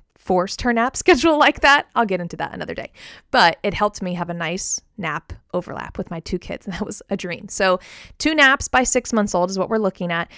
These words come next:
And then about twelve to fifteen months, somewhere in that range, we're going down to one nap a day. And that one nap definitely needs to be at minimum ninety minutes.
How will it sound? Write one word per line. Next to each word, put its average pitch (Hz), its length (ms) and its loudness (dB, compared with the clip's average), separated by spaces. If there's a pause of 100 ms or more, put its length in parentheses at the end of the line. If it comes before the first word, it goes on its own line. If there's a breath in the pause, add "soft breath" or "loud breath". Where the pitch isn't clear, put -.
(160 loud breath)
And 226 160 4
then 240 300 4
about 262 800 6
twelve 277 560 6
to 277 100 0
fifteen 214 440 2
months, 180 220 0
somewhere 277 420 0
in 254 120 0
that 247 180 2
range, 214 420 0
we're 214 100 -2
going 220 280 0
down 214 180 2
to 214 120 -2
one 185 380 2
nap 208 220 0
a 240 60 2
day. 262 320 4
And 180 200 -4
that 254 260 6
one 208 260 4
nap 165 380 -2 (440 soft breath)
definitely 254 540 4
needs 220 240 0
to 190 60 -4
be 185 120 2
at 180 120 0
minimum 247 640 4
ninety 185 380 2
minutes. 190 540 -2